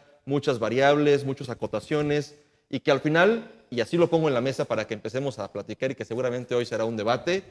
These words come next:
desde mi punto de vista, esta es mi opinión, de una vez la dejo en la mesa, una forma muy lamentable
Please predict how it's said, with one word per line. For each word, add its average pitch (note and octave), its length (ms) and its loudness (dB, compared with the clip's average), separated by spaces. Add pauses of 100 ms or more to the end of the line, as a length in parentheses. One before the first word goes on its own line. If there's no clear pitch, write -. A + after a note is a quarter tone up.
(600)
desde B2 300 2
mi A#2+ 80 0
punto D3 300 4
de B2+ 80 6
vista, D3 440 2
esta C3 180 -2
es B2+ 60 -2
mi B2+ 60 -4
opinión, C#3 540 -4 (160)
de G#2+ 120 -8
una B2+ 120 -2
vez A#2+ 100 -2
la A2+ 80 2
dejo A2+ 180 -2
en A2+ 60 -4
la A2 80 -4
mesa, C#3+ 380 -4 (320)
una C#3+ 220 -2
forma C#3 240 2
muy C#3 180 0
lamentable C3+ 680 2